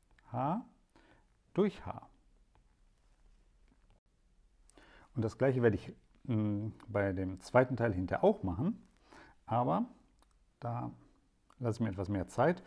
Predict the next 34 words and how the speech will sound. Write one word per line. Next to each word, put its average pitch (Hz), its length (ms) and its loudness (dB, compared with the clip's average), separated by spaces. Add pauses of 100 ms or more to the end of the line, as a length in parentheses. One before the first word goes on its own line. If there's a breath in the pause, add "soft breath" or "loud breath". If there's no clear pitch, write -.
(160 loud breath)
Das - 100 -14
mache 117 100 0
ich 104 60 -4
mal 113 100 -2
in 101 80 -4
zwei 101 180 -4
Schritten, - 280 -2
damit 107 160 0
es - 60 -12
ein 110 60 -4
bisschen 113 180 -6
übersichtlicher 104 540 -2
ist. 190 220 -6 (540 loud breath)
Ma-, 123 180 -6 (180)
betrachte 120 380 -6
also 95 180 0
den 107 160 -2
Grenzwert 113 420 -8
h 101 140 -2
gegen 92 280 -2
null 165 280 2 (480 loud breath)
von, 101 460 2 (340 loud breath)
so, 113 180 4
jetzt 113 180 2
klammere 131 200 2
ich 120 80 -6
das 95 160 0
Sinus 123 540 2
x - 240 -10
aus, 165 480 2
dann - 180 -8
steht - 280 -6
also 104 240 -4
da 104 260 -4